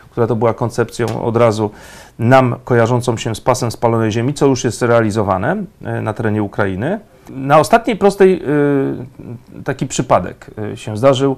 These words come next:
Finlandia, która była krajem buforowym, tak? No bo ona dzieliła, e, tę część północną Europy od Rosji, tak? Była takim krajem neutralnym. E, w tej części naszej to Białoruś była takim krajem neutralnym, no i Ukraina była takim krajem neutralnym, jeżeli chodzi o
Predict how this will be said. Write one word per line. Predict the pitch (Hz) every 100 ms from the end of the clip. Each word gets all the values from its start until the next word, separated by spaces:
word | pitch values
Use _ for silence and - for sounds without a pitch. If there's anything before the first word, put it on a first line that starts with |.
| - - -
Finlandia, | 170 170 147 104 104
która | 120 107
była | 123 127
krajem | 139 151 160
buforowym, | 165 160 175 110 98 120
tak? | 127 156 -
No | 117
bo | 120 127 -
ona | 131 131 127 -
dzieliła, | 120 110 123 123 117 110 - - - - _
e, | 120 110 107 104 -
tę | 135 135
część | 127 120 113
północną | - 123 127 123 117
Europy | 120 117 123 123 123 107 107 -
od | 113 104
Rosji, | 175 - 143
tak? | - 127 101
Była | 107 104
takim | 107 - 107
krajem | 127 123 120
neutralnym. | 127 127 160 175 165 147
E, | - - - - 107 95 92 92 98 - - -
w | -
tej | 107 107 107 110 101
części | 127 113 - 113
naszej | 139 135 110 101
to | 98
Białoruś | 101 131 202 180
była | 156 170 160
takim | 156 160 139
krajem | 156 151 139
neutralnym, | 143 139 139 143 131 131 -
no | 131 147
i | 139
Ukraina | 151 - 143 139 110 104
była | 110 107
takim | 107 107 113
krajem | - 113 110
neutralnym, | 110 113 107 113 123 120
jeżeli | 110 113
chodzi | 107 110 120
o | 117 -